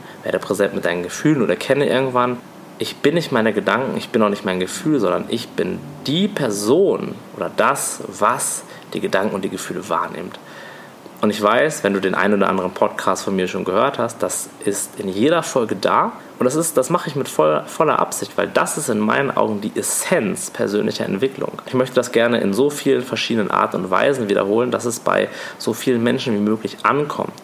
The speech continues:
Denn ich habe ja auch gerade schon von dem analytischen Gehirn gesprochen und so viele Menschen, die wollen immer was Neues haben, die wollen was Neues entdecken, die wollen was Neues erf-, äh, äh, verstehen, die wollen noch eine andere Theorie haben und das ist auch schön und gut,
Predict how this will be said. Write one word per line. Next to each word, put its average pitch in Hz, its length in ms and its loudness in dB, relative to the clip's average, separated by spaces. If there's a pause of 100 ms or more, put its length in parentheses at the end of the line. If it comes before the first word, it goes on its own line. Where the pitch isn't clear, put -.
Denn 90 280 2 (580)
ich - 60 -2
habe 113 140 2
ja 107 60 4
auch - 60 -2
gerade 113 300 2
schon 110 180 2
von 98 320 2
dem 92 300 0
analytischen 92 680 -2 (340)
Gehirn 113 400 2
gesprochen - 520 -4
und 95 160 -6
so 120 140 4
viele 117 220 2
Menschen, 104 420 0
die 98 220 -2 (280)
wollen 95 420 2
immer 110 260 0
was 87 180 -4
Neues 95 400 0
haben, 80 180 -6
die 90 120 -8
wollen 90 160 -4
was - 160 -8
Neues 101 280 2
entdecken, 110 480 0
die 101 160 -2
wollen 92 200 4
was 87 180 -2
Neues 87 320 0
erf-, - 280 -10
äh, 90 200 0
äh, - 240 -8
verstehen, 135 680 2 (380)
die 107 60 -8
wollen 98 300 2 (340)
noch 135 220 2
eine 127 120 2
andere 127 400 2
Theorie 123 460 2
haben 117 220 4
und 110 40 2
das 165 120 2
ist - 80 0
auch - 120 2
schön 139 240 2
und 101 140 0
gut, 180 320 0